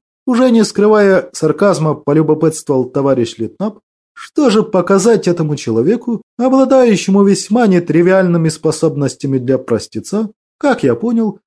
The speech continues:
он много трудился, да и трудится до сих пор над укреплением и развитием собственного тела и духа,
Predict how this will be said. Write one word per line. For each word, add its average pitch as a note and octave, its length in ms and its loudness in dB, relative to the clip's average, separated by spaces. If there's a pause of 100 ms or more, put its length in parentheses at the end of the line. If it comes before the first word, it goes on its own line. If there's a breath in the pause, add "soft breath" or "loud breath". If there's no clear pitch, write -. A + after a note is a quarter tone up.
он D4 180 0
много B3 320 2
трудился, G#3+ 560 0
да F#3+ 240 2
и E3 80 2
трудится F3 460 2
до D3 180 -2
сих - 240 -6
пор F#3 320 0
над F#3 320 0
укреплением G#3 640 2
и E3+ 160 -2
развитием F3 640 2
собственного D3 680 -2
тела C#3+ 280 0
и G#2+ 100 2
духа, G#3 400 -4